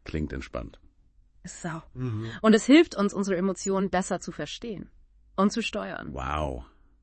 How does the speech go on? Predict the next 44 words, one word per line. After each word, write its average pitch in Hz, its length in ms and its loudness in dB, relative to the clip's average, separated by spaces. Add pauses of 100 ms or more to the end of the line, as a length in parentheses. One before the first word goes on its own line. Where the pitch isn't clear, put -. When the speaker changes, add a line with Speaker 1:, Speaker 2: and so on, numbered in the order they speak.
Speaker 1:
Das 82 140 -2
ist 82 100 -6
ja 82 80 2
eine 80 120 2
ganz 76 280 -2
schöne 90 240 -2
Werkzeugkiste. 80 840 -4 (580)
Aber 151 100 4
ich 143 80 2
merke 180 240 4
schon, 87 320 4
da 107 120 6
steckt 123 300 0
viel 127 200 2
Arbeit 98 320 6
dahinter. 67 340 -2
Speaker 2:
Ein 190 160 2
bisschen 190 360 -2
schon. - 260 -10 (240)
Speaker 1:
Ja. - 100 2
Speaker 2:
Aber 226 600 6 (880)
es 240 120 2
ist 285 160 2
eine 254 180 6
Investition 220 840 2
in 170 160 -2
uns - 160 -8
selbst. - 240 -10
Speaker 1:
Das - 40 -4
stimmt. - 380 -4
Speaker 2:
Ja. 104 340 -4 (260)
Speaker 1:
Und - 420 -4 (560)
es - 60 -20
kann 139 120 2
uns 139 140 2
helfen, 143 320 6
die 107 140 4
Welt 135 280 6
mit 98 120 2
anderen 98 340 2
Augen 76 260 2
zu 65 160 -6
sehen. 57 320 -10 (300)
Speaker 2:
Genau. 220 420 0